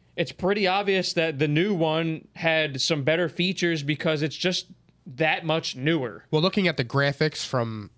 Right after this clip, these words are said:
Speaker 2: the first
Speaker 1: Oh
Speaker 2: one
Speaker 1: my
Speaker 2: and this
Speaker 1: God.
Speaker 2: one, it's, like, night and day.
Speaker 1: Oh my God, yeah. I mean, and,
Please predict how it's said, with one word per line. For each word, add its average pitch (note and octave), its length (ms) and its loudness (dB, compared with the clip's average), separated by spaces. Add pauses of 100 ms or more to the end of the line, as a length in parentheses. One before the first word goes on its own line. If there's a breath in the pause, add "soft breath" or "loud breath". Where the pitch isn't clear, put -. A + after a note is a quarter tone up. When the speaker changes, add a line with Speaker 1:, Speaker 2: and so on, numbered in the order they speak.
(180)
Speaker 2:
the A#2+ 100 -4
first C3+ 220 0
Speaker 1:
Oh F3 80 2
Speaker 2:
one D3 80 2
Speaker 1:
my B2 200 2
Speaker 2:
and A#2 80 -6
this B2+ 120 0
Speaker 1:
God. F3 360 2
Speaker 2:
one, - 80 -8
it's, - 320 -6
like, A2 220 -8
night B2 280 -2
and G2 180 -12
day. G2+ 340 -8 (260)
Speaker 1:
Oh G3 200 0
my B2 180 -2
God, B2 320 0
yeah. G#2+ 320 -4
I C#3 40 0
mean, F3+ 200 0
and, F3 380 -4